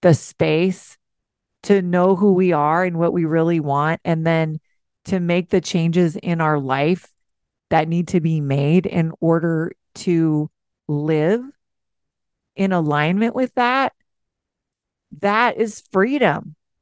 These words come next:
Freedom doesn't necessarily mean sitting on a beach doing nothing. That's, it might feel like that's what freedom is. And maybe that is for somebody, but for most of us,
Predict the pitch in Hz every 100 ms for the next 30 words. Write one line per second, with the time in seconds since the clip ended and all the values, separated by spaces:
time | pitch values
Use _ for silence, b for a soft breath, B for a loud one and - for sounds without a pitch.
0 | _ _ _ _ 233 285 285 214 180 180
1 | 185 214 180 180 180 196 202 185 175 170
2 | 165 165 165 156 147 - - 202 180 175
3 | 170 165 156 196 196 - 196 175 147 139
4 | 185 254 175 147 175 202 _ _ _ _
5 | _ _ _ _ - 170 170 202 - -
6 | b b b b _ - 190 190 - _
7 | _ 208 233 226 180 160 160 165 - 165
8 | - 170 175 196 202 208 214 214 _ _
9 | _ _ - 196 196 208 185 180 165 175
10 | 180 - 151 175 180 196 160 151 160 160
11 | - 190 196 262 - 320 160 147 147 -